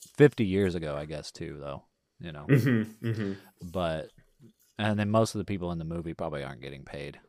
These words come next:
Speaker 1: All the, the extras probably aren't
Speaker 2: Oh,
Speaker 1: getting
Speaker 2: no.
Speaker 1: paid much.
Speaker 2: Yeah.
Speaker 1: Money goes a lot further in Mexico, too. Um,
Speaker 2: The good thing about a film like this is you don't need a star, though.
Speaker 1: Yeah.
Speaker 2: Like, it works better because I, I did read, I don't know if I'm gonna steal some of your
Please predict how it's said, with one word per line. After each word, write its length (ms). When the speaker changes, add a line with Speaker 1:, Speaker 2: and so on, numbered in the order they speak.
Speaker 1:
All 100
the, 200
the 100
extras 580
probably 200
aren't 100
Speaker 2:
Oh, 180
Speaker 1:
getting 120
Speaker 2:
no. 80
Speaker 1:
paid 220
much. 380
Speaker 2:
Yeah. 160
Speaker 1:
Money 300
goes 220
a 40
lot 220
further 260
in 120
Mexico, 440
too. 260
Um, 440
Speaker 2:
The 120
good 180
thing 160
about 200
a 40
film 180
like 140
this 180
is 120
you 60
don't 200
need 160
a 60
star, 360
though. 460
Speaker 1:
Yeah. 320
Speaker 2:
Like, 180
it 140
works 280
better 260
because 340
I, 240
I 20
did 220
read, 400
I 80
don't 120
know 120
if 120
I'm 120
gonna 300
steal 280
some 160
of 100
your 200